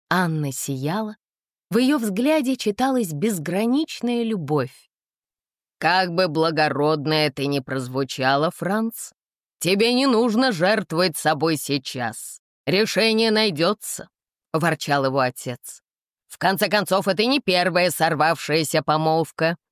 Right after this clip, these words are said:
«И почему Анна должна согласиться выйти за тебя?» начала Йозефина, но сердитое шипение Амели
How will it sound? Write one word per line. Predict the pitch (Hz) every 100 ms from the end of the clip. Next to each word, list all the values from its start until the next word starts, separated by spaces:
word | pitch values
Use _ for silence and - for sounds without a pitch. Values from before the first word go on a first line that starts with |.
| _ _ _ _ _
«И | 359
почему | 403 466 - 508 440 -
Анна | - 427 523 508 294
должна | 330 330 370
согласиться | 359 311 370 480 480 480 453
выйти | 453 415 262 294
за | 233 277
тебя?» | - 226 254 202 - _ _ _ -
начала | 208 190 175 165
Йозефина, | 147 131 135 131 - 294 285 _ _ _ _ -
но | 226 285
сердитое | - 330 226 381 - 339
шипение | 311 - 262 254 247 226 214 -
Амели | 175 165 170 202 254